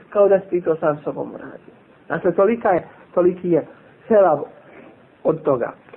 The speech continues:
I Resulullah alejhi salatu vesselam kaže u svome hadisu koga prenosi Tirmizi i Ibn Mađe,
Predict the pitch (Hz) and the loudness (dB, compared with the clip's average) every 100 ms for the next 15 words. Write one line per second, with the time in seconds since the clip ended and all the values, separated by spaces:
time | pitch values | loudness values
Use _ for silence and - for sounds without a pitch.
0 | - - _ _ _ _ _ _ 170 185 | -20 -20 _ _ _ _ _ _ -2 -2
1 | 180 170 196 190 247 240 220 208 208 208 | -2 0 0 4 4 4 4 4 4 0
2 | 202 233 214 - 254 226 196 208 220 190 | 0 2 2 2 2 4 4 4 4 2
3 | 190 247 226 226 190 180 185 226 214 208 | 2 0 0 2 4 4 4 2 2 -2
4 | 190 214 226 196 190 190 196 202 190 185 | -2 0 2 0 -2 -6 -8 -2 2 4
5 | 214 247 247 | 4 4 2